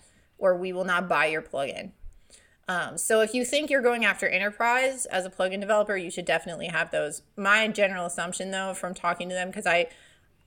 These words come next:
we got asked by another plugin that nasa is considering using, and now, and they asked them for a V pat, and they're like, "Uh, <laughs> we don't have one." So then they contacted us to be like, "How much would it cost for you to audit our plugin and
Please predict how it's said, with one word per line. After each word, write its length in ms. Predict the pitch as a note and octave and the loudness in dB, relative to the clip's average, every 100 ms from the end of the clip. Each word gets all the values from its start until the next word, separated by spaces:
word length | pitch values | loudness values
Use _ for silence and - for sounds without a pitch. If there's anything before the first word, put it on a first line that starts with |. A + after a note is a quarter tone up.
| _ - | _ -12
we 240 | F3+ G3+ | -6 2
got 240 | G3+ F3 | 4 6
asked 360 | - E3 F3+ - | 6 4 4 0
by 160 | F3+ E3+ | 0 0
another 320 | E3+ D#3+ D#3+ | -2 -2 -2
plugin 480 | - F3+ F3 D#3+ E3 | 0 0 0 -4 0
that 240 | D#3 D3 | 0 0
nasa 360 | D#3+ D#3+ F3 D3+ | -2 -2 0 0
is 140 | E3 | -2
considering 540 | - D#3+ D#3+ D3+ D#3 | -4 -4 -2 -2 -4
using, 480 | E3 G3+ F3+ D#3 D#3+ - _ _ _ - | -6 -4 -4 -4 -8 -16 _ _ _ -6
and 160 | F#3+ F#3 | -2 0
now, 220 | E3+ F3 - - | 0 -2 -8 -8
and 140 | F#3 | -2
they 100 | F3+ | 4
asked 220 | F3+ F3 | 6 6
them 100 | F#3+ | 2
for 120 | F3 F3 | -2 -4
a 40 | |
V 100 | F3 | -4
pat, 180 | F#3+ D#3+ | -2 -2
and 80 | E3 | 0
they're 120 | E3 | -2
like, 300 | D#3+ D3 - _ - | 0 -2 -4 _ -4
"Uh, 500 | E3+ D#3 D3+ D3+ G3+ - - - - | 0 2 2 2 4 8 10 10 6
<laughs> 460 | - - - - - | -2 -4 -14 -16 2
we 80 | A#3+ | 6
don't 160 | B3+ | 6
have 220 | E4+ G#4 A3+ | 8 6 6
one." 260 | F#3+ F3 | 2 2
So 120 | G#3+ | 0
then 140 | G#3 G#3+ | 4 6
they 120 | G#3 | 6
contacted 500 | G#3+ G#3 G3+ F#3+ G3 | 8 8 6 4 4
us 320 | A3 G3 G3+ | 4 4 0
to 80 | - | -4
be 100 | G#3 | 2
like, 180 | G3 G3+ | 2 2
"How 100 | G#3 | 0
much 160 | G#3+ | 0
would 100 | G#3+ | -2
it 80 | F#3+ | 0
cost 300 | G#3+ F#3+ F#3 | 4 4 2
for 80 | G3 | -4
you 240 | F#3 F#3 | -4 -6
to 220 | F3 G3 F#3 | -6 -4 -4
audit 340 | F#3 F3+ F3 | 0 0 2
our 180 | F3 E3+ | 2 2
plugin 420 | G3 F3+ E3+ E3 | 2 2 2 -2
and 340 | E3 E3+ D#3+ | -2 -4 -4